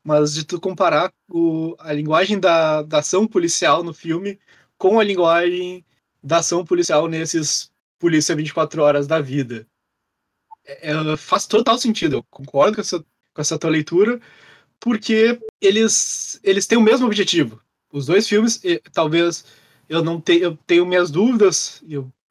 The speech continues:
realmente tenho dúvidas de o quão, ah, era a vontade do Padilha de fazer isso, mas eles, ele tem, eles inde-, eles botam o policial como herói.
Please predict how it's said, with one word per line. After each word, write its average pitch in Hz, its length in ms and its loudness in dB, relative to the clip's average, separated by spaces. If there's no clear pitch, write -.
realmente 165 280 -4
tenho 170 140 0
dúvidas 190 300 4
de 170 60 -4
o 170 220 -18
quão, 202 320 4
ah, 156 480 -2
era 170 240 2
a - 20 4
vontade 170 560 0
do 156 100 -8
Padilha 160 360 2
de - 60 -12
fazer 156 180 -4
isso, 180 140 -4
mas 170 260 -2
eles, 185 520 -2
ele 170 240 0
tem, 226 500 0
eles 175 280 -2
inde-, 190 280 -2
eles 190 260 2
botam 226 540 0
o - 80 -16
policial 202 500 0
como 190 240 2
herói. 147 360 2